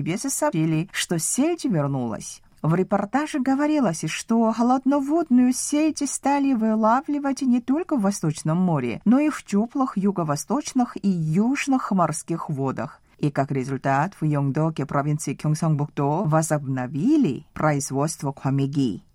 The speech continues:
Изначально квамеги — это сушеная сельдь, но с тысяча девятьсот шестидесятых годов уловы сельди сократились, поэтому в прибрежных регионах провинции Кенсанбукдо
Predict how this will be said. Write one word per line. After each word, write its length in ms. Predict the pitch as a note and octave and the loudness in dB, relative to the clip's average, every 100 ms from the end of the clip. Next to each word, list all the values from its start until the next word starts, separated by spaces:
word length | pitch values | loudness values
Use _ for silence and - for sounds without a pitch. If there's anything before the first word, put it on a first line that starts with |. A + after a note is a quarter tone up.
| - | -6
Изначально 640 | C#3 D3 C#3 E3 C#3+ C#3 | -2 -2 -2 0 0 0
квамеги — 560 | C#3 C#3+ C#3 D3+ A#3+ - | 0 0 0 -2 -4 -4
это 220 | G3 E3+ | -4 -4
сушеная 640 | - A3+ - D4 D4+ D4+ | -2 -2 0 0 2 0
сельдь, 500 | D#4+ - D3 G#2 - | -2 -2 -2 -2 -6
но 160 | - A#3+ | 2 2
с 140 | - | 2
тысяча 420 | - D#4+ F4 D#4+ G#3 | -2 -2 -2 -2 -2
девятьсот 380 | D#3+ E3 F3+ | -2 -2 -4
шестидесятых 960 | E3+ F3 - - D3+ - E3 D3 C#3+ - | -4 -4 -4 -2 -2 0 0 0 -4 -6
годов 400 | C#3+ C3 C#3 G3+ - | -4 -2 -2 -4 0
уловы 480 | D#3+ D3+ C#3+ C#3 C#3 | 2 4 2 0 -2
сельди 460 | - E3 D#3+ C#3+ | 0 2 2 0
сократились, 840 | D3 - F3+ D#3+ C3+ B2+ F3+ - - | -4 -2 -2 -2 -2 -2 -2 -4 -4
поэтому 540 | D3+ D3 D#3+ F3 D#3 | 0 2 0 0 -2
в 200 | C#3+ - - | -2 -10 -6
прибрежных 880 | E3 D3 C3+ C3+ E3+ E3+ D3+ - - | 0 0 2 2 2 0 -4 -4 -4
регионах 580 | D3 C3+ D3 D3+ C#3 - | -4 0 0 0 -2 -2
провинции 480 | D3+ D3+ D#3 D#3 | -2 0 -2 -2
Кенсанбукдо 760 | D3 E3+ E3+ G#3 A#3+ - E4+ | -2 -2 0 0 0 -2 -2